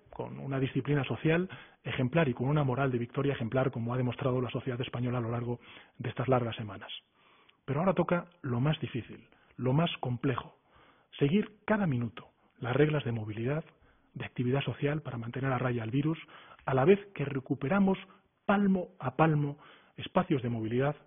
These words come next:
y actividad social. Los protocolos de este trayecto de transición, de desescalada,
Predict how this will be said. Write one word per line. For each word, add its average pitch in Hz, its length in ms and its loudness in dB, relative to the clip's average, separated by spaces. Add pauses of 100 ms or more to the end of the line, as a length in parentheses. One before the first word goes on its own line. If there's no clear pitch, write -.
(180)
y 139 60 -6
actividad 110 380 -6
social. 113 320 -12 (1200)
Los 143 120 2
protocolos 151 480 8
de 151 80 2
este 131 420 2
trayecto 131 760 0
de 120 200 -8
transición, 156 680 0
de 123 120 -10
desescalada, 139 720 4